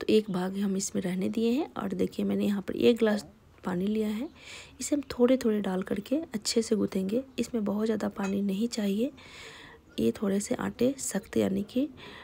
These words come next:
टाइट गूँथे जाते हैं। रोटी जो नॉर्मल हम डो बनाते हैं रोटी के लिए उससे टाइट होता है,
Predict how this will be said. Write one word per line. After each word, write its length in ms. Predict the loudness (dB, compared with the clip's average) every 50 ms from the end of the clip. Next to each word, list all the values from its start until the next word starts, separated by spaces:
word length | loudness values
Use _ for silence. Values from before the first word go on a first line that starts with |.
| -18 -12 -6
टाइट 280 | 0 0 0 2 0 0
गूँथे 300 | -2 -2 0 2 2 4
जाते 280 | 4 4 0 0 -2 -2
हैं। 320 | -2 -4 -6 -6 -4 0
रोटी 300 | 0 0 0 0 -2 -2 0
जो 140 | 0 0
नॉर्मल 360 | 0 0 0 0 0 0 0 0
हम 160 | 0 0 0
डो 200 | 0 0 0 0
बनाते 340 | 0 0 -2 -2 -2 -2 0
हैं 80 | 0 0
रोटी 280 | 0 -2 -4 -4 -8
के 140 | -6 -4 -2
लिए 240 | 0 0 0 -2 -2 -4 -4
उससे 360 | -4 -4 -4 -4 -4 -4 -4 -2 -4
टाइट 260 | -4 -2 -2 -4 -4
होता 240 | -6 -6 -4 -2 -2
है, 180 | -2 -2 -4